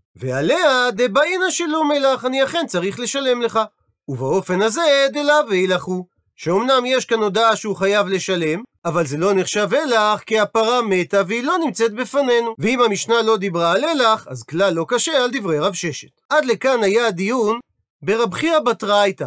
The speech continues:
בדין השני שנאמר בשם רב חייא. ועכשיו חוזרת הגמרא להקשות על רב חייא קמייתא, על דבריו הראשונים שהובאו בדף ג' עמוד א'. תשמע, בו שמע מהברייתא הבאה, קושייה כנגד דברי רב חייא.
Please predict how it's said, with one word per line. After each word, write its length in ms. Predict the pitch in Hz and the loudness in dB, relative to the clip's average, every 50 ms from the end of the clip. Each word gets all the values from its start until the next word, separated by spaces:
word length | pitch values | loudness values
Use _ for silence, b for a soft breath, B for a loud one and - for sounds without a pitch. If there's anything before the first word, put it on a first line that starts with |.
| 107 - - | -10 -12 -12
בדין 280 | 113 117 120 196 214 202 | -10 -6 -4 -2 -2 -2
השני 380 | 190 - - 220 262 330 359 | -2 0 -2 -2 0 0 -2
שנאמר 480 | 285 - 226 208 190 185 180 180 175 170 | -2 -2 -2 0 0 0 0 0 -2 -2
בשם 320 | 165 165 160 - 220 220 | -2 -4 -4 -2 -2 0
רב 180 | 220 233 233 185 | 0 0 -2 -2
חייא. 260 | - 220 214 202 202 190 - _ _ _ _ _ - | -4 -4 -2 -2 -2 -4 -6 _ _ _ _ _ -12
ועכשיו 340 | 123 131 - - 233 254 240 | -10 -10 -4 -2 -2 -2 0
חוזרת 460 | - 202 190 147 185 247 269 262 - | 0 -2 -2 0 2 2 2 2 0
הגמרא 340 | 220 190 180 185 180 185 226 | -2 -2 0 0 2 2 2
להקשות 600 | 233 214 190 175 - - - 302 302 269 269 277 - _ _ _ _ _ _ - | 2 2 0 0 0 -2 0 2 2 2 2 0 -4 _ _ _ _ _ _ -4
על 140 | 208 214 208 | -2 -2 0
רב 200 | 196 214 190 175 | 0 -2 -2 -2
חייא 240 | - 311 330 311 285 | -2 -2 0 0 0
קמייתא, 600 | 285 254 226 220 226 233 233 226 220 - 156 123 - _ _ _ _ _ _ - | 0 0 0 2 4 2 2 0 -2 -4 -8 -8 -10 _ _ _ _ _ _ -4
על 120 | 180 175 | -2 -2
דבריו 420 | 147 131 151 151 156 214 226 196 | -2 -2 -2 0 2 2 2 2
הראשונים 540 | 196 175 180 - - 196 214 277 330 311 262 | 0 -2 -2 -2 -2 -2 -2 0 0 0 -2
שהובאו 500 | 202 - 226 214 214 196 208 302 320 311 | -2 -2 -4 -4 -4 -4 -4 -4 -2 -2
בדף 300 | 233 240 202 262 262 202 185 | -2 0 0 -2 -2 -2 -4
ג' 80 | 196 | -4
עמוד 460 | 233 233 226 233 240 247 247 254 208 | -2 0 2 2 2 0 -2 -2 0
א'. 220 | 226 220 214 208 202 190 - - _ _ _ _ _ _ _ - | 0 0 0 0 -2 -4 -6 -10 _ _ _ _ _ _ _ -2
תשמע, 520 | 254 262 254 226 - 196 190 165 160 165 196 - _ _ _ _ - | 0 0 2 0 0 0 0 0 0 0 -2 -4 _ _ _ _ -10
בו 260 | 101 117 190 214 190 | -4 0 0 0 0
שמע 320 | - - 170 196 214 226 | 0 -2 0 2 2 2
מהברייתא 640 | 220 190 165 151 147 143 151 156 196 208 202 - - 170 | 2 2 0 0 -2 -2 -2 0 0 0 0 0 0 0
הבאה, 640 | 165 165 165 160 202 247 285 320 320 285 285 277 277 | 0 0 0 0 0 0 2 2 4 4 4 2 0
קושייה 500 | - 277 247 - - - 285 330 339 339 - | -2 -4 -4 -4 -2 -2 0 0 0 0 -2
כנגד 440 | - 247 240 247 277 233 277 202 190 | -2 -4 -2 -2 -2 -4 -4 -6 -6
דברי 240 | 175 165 196 226 233 | -4 -2 -2 0 0
רב 200 | 240 262 214 190 | 0 0 -2 -4
חייא. 280 | - 233 240 226 220 | -6 -4 -2 -2 -2